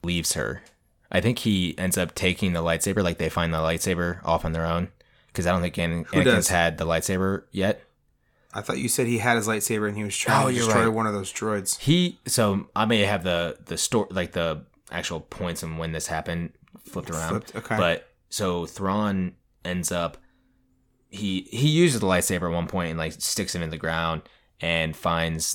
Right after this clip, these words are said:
Speaker 1: their power generator for the shield.
Speaker 2: For, uh,
Speaker 1: And
Speaker 2: this factory?
Speaker 1: Yes, and he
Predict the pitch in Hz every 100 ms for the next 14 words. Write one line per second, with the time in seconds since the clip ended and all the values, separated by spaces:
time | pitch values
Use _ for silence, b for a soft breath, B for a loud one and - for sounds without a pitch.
0 | - 82 80 78 73 - _ _ - -
1 | 85 87 80 76 69 65 76 - 82 76
2 | - - 80 64 - _ _ _ _ b
3 | b b b b - - 123 87 120 110
4 | 80 110 - 113 107 123 120 - _ _
5 | - - 87 73 - 85 95 92 87 82